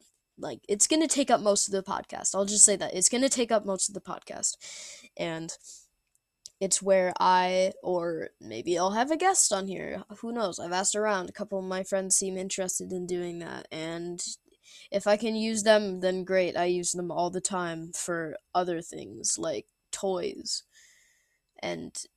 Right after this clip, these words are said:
does anyone remember that time back in your child-, er,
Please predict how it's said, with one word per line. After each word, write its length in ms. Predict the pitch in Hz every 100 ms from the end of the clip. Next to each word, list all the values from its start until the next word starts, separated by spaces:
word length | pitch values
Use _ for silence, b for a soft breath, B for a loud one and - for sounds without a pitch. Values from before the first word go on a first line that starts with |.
| _
does 200 | - 233
anyone 340 | 302 381 415 339
remember 460 | 285 220 190 196
that 240 | 196 190 -
time 380 | 185 180 180 175
back 260 | 170 170
in 120 | 180
your 140 | 175 175
child-, 500 | 185 175 175 175 185 -
er, 100 | -